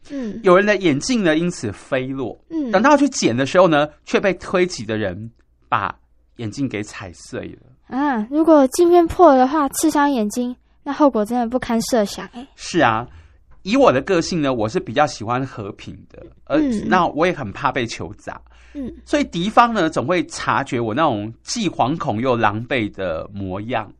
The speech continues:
Speaker 1: 嗯。
Speaker 2: 那他们就会使用眼神跟他们的外圈的示意，就开始，呃，他们就开始远交近攻。
Speaker 1: 嗯。
Speaker 2: 那我就不停地逃窜，东躲躲啊，西藏藏啊，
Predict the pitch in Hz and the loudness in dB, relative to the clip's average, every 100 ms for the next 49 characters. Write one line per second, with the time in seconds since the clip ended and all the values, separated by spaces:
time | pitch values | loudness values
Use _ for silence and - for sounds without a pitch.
0 | - 320 240 226 180 175 202 196 156 170 | -8 -6 -4 -4 -6 -4 -2 0 0 0
1 | 170 156 - 107 139 139 110 95 90 - | 0 -2 -4 -4 -2 -2 -4 -8 -10 -14
2 | 80 - - _ - 156 160 165 139 117 | -16 -16 -20 _ -4 -2 0 -2 0 -2
3 | - _ _ 165 143 120 - 120 123 104 | -4 _ _ 0 0 0 -4 -4 -4 -6
4 | - 156 110 120 98 - _ - - - | -6 -6 -6 -8 -10 -14 _ -20 -14 -6
5 | 185 175 151 113 - 127 107 107 170 160 | 2 2 2 -2 -6 -2 -2 0 -2 -2
6 | 165 160 - - 131 101 98 139 139 160 | -2 -2 -4 -4 -4 -4 0 2 2 0
7 | 120 107 113 110 131 _ - 320 226 170 | -4 -2 -6 -6 -14 _ -8 0 4 4
8 | 180 180 269 - 120 123 - 107 120 165 | 2 0 -2 -2 -2 -2 -4 -6 -4 -2
9 | 131 - _ - _ - 233 233 165 190 | -2 -4 _ -20 _ -2 0 2 0 2
10 | 160 120 135 147 147 - 190 - 131 147 | 4 6 6 2 -2 -8 -10 -8 -8 -8
11 | 123 98 98 | -10 -12 -14